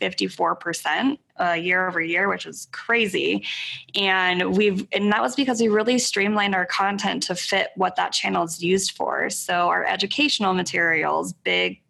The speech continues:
big announcements even that could impact an agent's business, we really, we weren't just posting to post, and it really paid off for us. Same with all of our other accounts.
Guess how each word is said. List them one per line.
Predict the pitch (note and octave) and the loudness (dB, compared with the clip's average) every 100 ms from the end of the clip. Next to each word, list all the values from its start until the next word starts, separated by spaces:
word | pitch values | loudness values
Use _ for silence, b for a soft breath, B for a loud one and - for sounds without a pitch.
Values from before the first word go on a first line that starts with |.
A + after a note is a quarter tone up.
| B B B B - | B B B B -2
big | G#3 | 0
announcements | A3 G3+ F#3 G#3+ A3 G3 F3+ - | 2 4 4 2 2 2 2 0
even | F3+ F3+ | 0 0
that | F3 | -2
could | F#3+ | -2
impact | F#3 F3+ F#3+ F#3 F3 | -2 0 0 -2 -2
an | |
agent's | F3+ F3+ E3+ - | -2 0 -4 -4
business, | - D#3 G3+ A#3+ D4 E4 - - | -4 -2 0 4 4 2 0 0
we | G3 | 2
really, | F#3 G#3+ G#3+ G#3 G3+ G3+ B B B _ _ | 4 4 4 4 2 -4 B B B _ _
we | G#3 | 2
weren't | G#3 A3+ G#3+ - | 4 6 4 2
just | G3 F#3 | -2 0
posting | A3 G3 G3 F#3 F3 | 2 2 0 -2 -2
to | E3+ | -4
post, | - E3+ A#2 F3 - - | -2 0 0 -2 -4 -2
and | F3 F3 | 0 0
it | F3+ F3 | 0 -2
really | F#3 G3 G3 F#3 F3+ | 0 2 4 2 0
paid | - F#3 F3 | -2 -2 0
off | E3 E3+ | 0 0
for | F3 E3 | -2 -2
us. | F3 - | -2 -4
Same | - F#3+ G3+ G3 | -2 0 4 4
with | F#3+ F3+ F3+ - _ b b b b _ _ - | 4 2 0 -4 _ b b b b _ _ 2
all | F#3+ G3 | 4 4
of | F#3 | 4
our | F#3 | 2
other | F3+ G3 F#3+ | 2 4 4
accounts. | F3 F3 C#3 D#3+ D#3+ - | 2 0 -2 -2 -4 -8